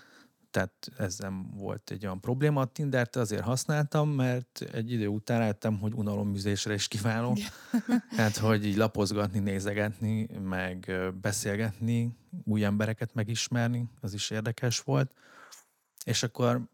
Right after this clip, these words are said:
Speaker 1: egy idő, tehát eltelt azért elég sok idő, szerintem legalább egy másfél év, amíg már úgy gondoltam, hogy akkor tényleg arra használom, hogy úgy valakivel komolyabban, ö, kapcsolatot építsek ki. Előtte meg inkább ilyen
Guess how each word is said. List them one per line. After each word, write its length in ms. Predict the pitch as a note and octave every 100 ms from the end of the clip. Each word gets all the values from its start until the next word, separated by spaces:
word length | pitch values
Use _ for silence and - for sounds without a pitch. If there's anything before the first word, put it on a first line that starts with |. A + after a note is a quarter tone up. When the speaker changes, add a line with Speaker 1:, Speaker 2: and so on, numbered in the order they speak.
| _ _ _ _ _
Speaker 1:
egy 200 | - A#2+
idő, 180 | B2+ A#2
tehát 440 | G#2+ - B2 C#3+ D#3
eltelt 380 | D3+ B2 A2+
azért 240 | A#2 A2+ A2+
elég 200 | A#2 G#2
sok 260 | - A2
idő, 200 | A2 G#2+
szerintem 600 | G#2 - A2 A2 A#2 A2+ - _ _ _ _ _ _ -
legalább 220 | A#2+ A#2+
egy 100 | G#2
másfél 460 | G#2 G#2 G#2+ - G#2
év, 140 | G#2+
amíg 200 | G#2 G#2
már 220 | G#2 G#2 G#2
úgy 260 | G#2+ G2+ A#2 _
gondoltam, 540 | A#2 G#2+ G#2 G2+ G#2+ G2
hogy 140 | G2+
akkor 200 | G2 A2
tényleg 320 | - G#2 G2+
arra 220 | G2 F#2+ F#2
használom, 680 | G2 F#2 - F#2+ F#2+ G2+
hogy 180 | F#2 G2
úgy 100 | G2+ G2 - - - - - - _
valakivel 560 | - G2 F#2+ G2+ F#2+ G2
komolyabban, 840 | - G2 F#2+ F#2+ G2 G2 G2 F2+ _ _ - - - - _
ö, 180 | - G#2
kapcsolatot 580 | - F#2+ - F#2+ - -
építsek 600 | F#2+ - G2 - G2+ G2+
ki. 200 | - F#2+
Előtte 400 | G#2 G#2+ - A2
meg 260 | G#2+ G#2 G#2
inkább 440 | G#2 G#2 F#2+ F#2+
ilyen 380 | G2 G2 G2